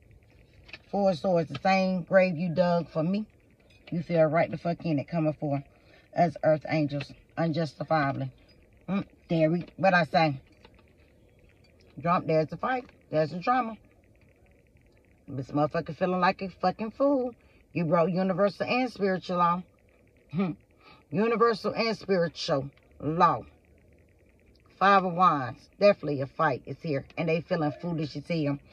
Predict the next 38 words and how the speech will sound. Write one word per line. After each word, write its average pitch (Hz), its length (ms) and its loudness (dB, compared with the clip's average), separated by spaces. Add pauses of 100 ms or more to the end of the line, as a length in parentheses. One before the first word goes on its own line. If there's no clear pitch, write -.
(240)
This 170 140 -8
is 165 80 -16
somebody 220 300 6
who 220 40 0
was 202 160 2
in 190 80 0
competition 190 640 -2
with 165 240 -4
you. 143 180 -2 (360)
This 196 160 -2
person 220 340 2
got 165 300 2
rallied 165 340 4
up 156 140 2
all 202 260 4
these 226 240 -2
fucking 240 320 2
people 220 300 -4
here. 170 280 -2 (1800)
'Cause 190 160 4
they 190 140 6
wanted 175 380 2
to 156 80 0
be 175 200 -2
in 160 80 -2
competition 175 800 -4 (280)
with 185 180 -4
somebody 185 360 2
who 185 80 -2
won't 165 260 -2
stunt 156 360 0
they 165 100 4
motherfucking 160 640 -2
ass 143 260 0 (360)
unjustifiably 175 920 2
because 147 400 2
of 165 100 -4
your 196 160 2